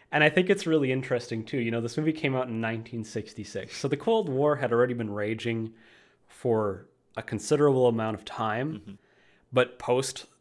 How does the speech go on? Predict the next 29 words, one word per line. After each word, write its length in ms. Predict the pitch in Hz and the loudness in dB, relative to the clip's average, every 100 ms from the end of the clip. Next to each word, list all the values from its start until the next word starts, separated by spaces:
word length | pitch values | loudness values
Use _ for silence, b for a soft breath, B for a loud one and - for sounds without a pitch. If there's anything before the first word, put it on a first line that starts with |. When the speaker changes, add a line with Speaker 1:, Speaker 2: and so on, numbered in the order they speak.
| _ _ _ _ | _ _ _ _
Speaker 1:
this 280 | 131 147 147 | -2 -2 0
movie's 380 | 156 151 156 151 | 0 2 0 0
release 340 | 147 156 156 | 2 2 2
date, 280 | 185 170 170 135 | 2 2 0 -2
there 180 | 123 | 0
was 140 | 113 101 | 0 0
a 60 | |
lot 380 | 104 101 - - | -4 -4 -6 -6
more. 440 | 110 110 127 202 180 - | -4 -2 2 2 2 -2
<laughs> 180 | 175 - | -2 -2
Speaker 2:
Yeah. 220 | 123 110 98 _ _ _ B B B B B B B B _ | -6 -8 -8 _ _ _ B B B B B B B B _
Speaker 1:
So 300 | - - 170 | -2 4 4
it's 240 | 175 180 - _ | 4 -2 -4 _
also 340 | 131 151 175 | 0 2 2
funny 360 | 160 - 143 156 | 0 2 2 2
to 120 | 156 | 0
think 400 | 120 - 135 139 - | -4 -2 -2 -4 -6
about 400 | 131 127 127 127 | -4 0 0 0
what 400 | 120 120 120 - _ _ | 0 0 0 -6 _ _
Stanley 400 | - 135 131 123 | -4 -2 0 -4
Kubrick 640 | - 127 127 127 - _ | -2 -2 0 -2 -4 _
could 200 | - 123 | -6 -4
have 160 | 113 | -2
done, 520 | 107 113 117 113 113 113 B B B B - | 0 0 2 -2 -4 -8 B B B B -8
you 160 | 123 | -2
know, 200 | 120 101 101 | 0 -2 -4
twenty 420 | - 156 147 143 | -2 0 0 -2
years 500 | 123 120 127 117 113 - | -4 0 0 0 -4 -6
on, 440 | 110 113 139 160 | -2 -2 -2 -4